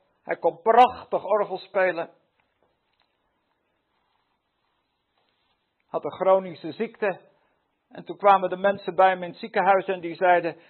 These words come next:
"Als je nou alles opruimt tussen de Heer en jou, dan zal hij je genezen." Denk je: "Ja, ja.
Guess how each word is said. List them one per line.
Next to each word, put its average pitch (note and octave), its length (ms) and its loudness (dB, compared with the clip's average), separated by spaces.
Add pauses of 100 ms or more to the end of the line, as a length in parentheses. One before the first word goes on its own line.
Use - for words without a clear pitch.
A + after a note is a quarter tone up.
(120)
"Als E3 120 -6
je F3+ 80 -4
nou E3+ 180 -4
alles A3 320 2
opruimt G3+ 640 2
tussen F#3 300 -4
de E3+ 100 -2
Heer G3 260 2
en E3+ 140 -4
jou, F3 440 4
dan D#3+ 160 -6
zal D#3+ 220 0
hij D3+ 120 2
je D3 120 -4
genezen." C#3+ 720 -10 (3000)
Denk C#3+ 200 -16
je: C#3 180 -14
"Ja, D#3 460 -2
ja. F3+ 280 -4